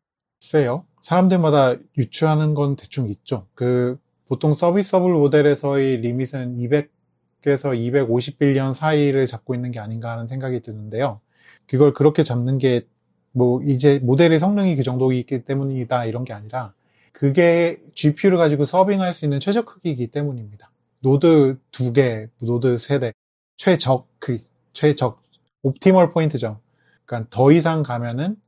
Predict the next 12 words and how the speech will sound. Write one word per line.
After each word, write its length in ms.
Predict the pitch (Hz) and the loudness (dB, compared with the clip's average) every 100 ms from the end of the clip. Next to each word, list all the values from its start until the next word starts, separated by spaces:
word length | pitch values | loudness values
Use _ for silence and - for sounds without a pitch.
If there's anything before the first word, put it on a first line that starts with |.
| _ - | _ -12
장애에 480 | 127 135 151 151 | -4 0 2 2
약해진다거나 760 | 131 110 113 107 107 104 104 104 _ _ _ _ - | 0 -4 -10 -10 -10 -12 -14 -18 _ _ _ _ -12
이게 240 | 117 127 | -2 -2
지피유 300 | - 127 170 | -2 -2 0
대수가 360 | 151 131 151 156 | 0 0 2 2
늘어나게 540 | 127 127 127 127 123 | 2 0 -2 -2 -2
되면 180 | 120 120 | -4 -4
어떤 280 | 110 - 139 | -4 -4 -2
얘기가 260 | 123 120 117 | -2 -2 -2
생기냐면 540 | 131 113 123 143 101 _ _ _ - _ - | -4 -6 -6 -6 -8 _ _ _ -20 _ 2
여러분 260 | 139 156 143 | 4 4 2
지피유를 720 | 143 - 156 151 143 120 | 0 2 6 8 8 6